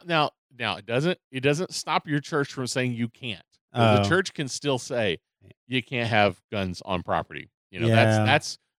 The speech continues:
Speaker 1: because it's not considered public property. It is private.
Speaker 2: That's true.
Speaker 1: Private place. But I just thought it was fascinating. So if, if it's
Speaker 2: Yeah.
Speaker 1: cool with your church to pack,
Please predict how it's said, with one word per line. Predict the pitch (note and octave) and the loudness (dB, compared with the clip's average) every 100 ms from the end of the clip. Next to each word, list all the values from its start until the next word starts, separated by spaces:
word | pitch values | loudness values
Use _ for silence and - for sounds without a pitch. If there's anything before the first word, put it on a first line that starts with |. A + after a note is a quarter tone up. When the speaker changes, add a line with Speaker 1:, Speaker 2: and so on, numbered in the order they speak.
| _ | _
Speaker 1:
because | B2 C3+ | -2 -2
it's | B2 - | -2 -6
not | B2+ A#2+ | -4 -6
considered | - A#2+ - A2 G2 F2+ - | -6 -10 -4 -2 0 -2 -6
public | F#2+ F2 - | -12 -12 -10
property. | F2+ D#2+ D#2+ D#2+ | -8 -8 -10 -10
It | E2 | -12
is | D#2 _ | -12 _
private. | E2 E2+ E2+ | -16 -14 -2
Speaker 2:
That's | A#2+ - | -2 -2
true. | - G#2 F#2+ F#2+ | -8 -4 -4 -2
Speaker 1:
Private | D3 B2+ G2 | -2 -2 -2
place. | F#2 - _ _ _ _ | -6 -6 _ _ _ _
But | A#2+ C3+ - | -2 -2 0
I | C3 | -2
just | C#3 C3 | 0 -2
thought | A#2+ | -2
it | G#2+ | -4
was | - | -6
fascinating. | F2+ E2+ - E2 D#2+ D2+ | -8 -8 -8 -12 -12 -14
So | F#2+ | -8
if, | F#2 | -4
if | A2+ A2 G#2+ | 0 0 2
it's | G#2 | 0
Speaker 2:
Yeah. | G#2 | 0
Speaker 1:
cool | B3 D#4+ | 4 6
with | F#3+ A#2+ | 4 2
your | A2+ | -2
church | - E2+ E2 _ | -4 -10 -10 _
to | |
pack, | - D#2+ C#2 | -14 -12 -12